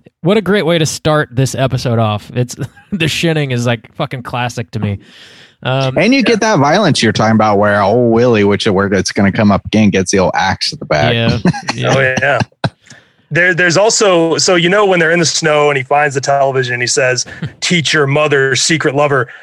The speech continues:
Speaker 3: So it's interesting to note as, like, a Simpsons collector that that is a line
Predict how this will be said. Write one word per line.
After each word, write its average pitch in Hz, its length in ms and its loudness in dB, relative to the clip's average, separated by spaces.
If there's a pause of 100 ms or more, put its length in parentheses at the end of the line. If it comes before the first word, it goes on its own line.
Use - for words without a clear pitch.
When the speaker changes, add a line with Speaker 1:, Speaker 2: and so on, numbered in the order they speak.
(120)
Speaker 3:
So 208 360 0
it's 190 220 0
interesting 262 460 0
to 175 60 0
note 165 240 2
as, 147 200 2
like, 143 120 0
a 123 60 0
Simpsons 135 460 -2
collector 135 460 0
that 123 180 -2
that 175 220 2
is 226 180 2
a 165 80 2
line 131 760 0